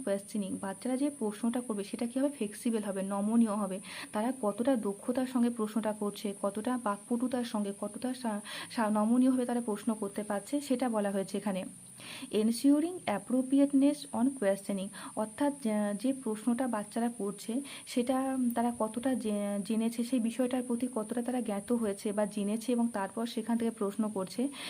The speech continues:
এবং তারা আরেকবার যাচাই করে নিচ্ছে যে তাদের জানাটা কতটা সঠিক হয়েছে। তারা যদি সঠিক বলে থাকে তাহলে তো টিচার তাদেরকে অ্যাপ্রিসিয়েট করবেন এবং যদি ঠিক না বলে থাকেন তাহলে কিন্তু টিচার আবার তাদেরকে বিষয়টিকে বুঝিয়ে দেবেন, যেটাকে আমরা বাংলায়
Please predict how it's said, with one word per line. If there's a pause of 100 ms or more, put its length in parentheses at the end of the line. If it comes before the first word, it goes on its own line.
(120)
এবং
তারা
আরেকবার
যাচাই
করে
নিচ্ছে
যে
তাদের
জানাটা
কতটা
সঠিক
হয়েছে। (500)
তারা
যদি
সঠিক
বলে
থাকে
তাহলে
তো
টিচার (260)
তাদেরকে
অ্যাপ্রিসিয়েট
করবেন
এবং
যদি (120)
ঠিক
না
বলে
থাকেন
তাহলে
কিন্তু
টিচার
আবার
তাদেরকে
বিষয়টিকে
বুঝিয়ে
দেবেন, (340)
যেটাকে
আমরা
বাংলায়